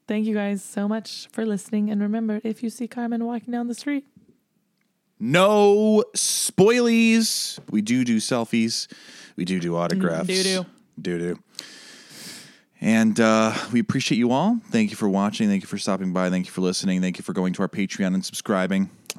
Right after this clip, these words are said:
Speaker 2: and, uh, getting all that extra hot, stanky content. We appreciate you.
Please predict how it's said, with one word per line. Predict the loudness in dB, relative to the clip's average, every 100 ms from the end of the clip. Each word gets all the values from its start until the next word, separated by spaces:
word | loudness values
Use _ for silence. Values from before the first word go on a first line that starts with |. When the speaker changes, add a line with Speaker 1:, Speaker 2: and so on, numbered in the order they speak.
| -8
Speaker 2:
and, | -6 -6 -6
uh, | -8 -6 -8 -10 -14 -6
getting | -2 0
all | -2
that | -4
extra | -6 -6 -6 -6
hot, | -4 -6 -6
stanky | -4 -4 -4
content. | -4 -2 0 -2 -2 _ _ _ _ _ _ _ _ _ _ _ _
We | -4
appreciate | -4 -2 -2 -2 -2 -2
you. | -6 -8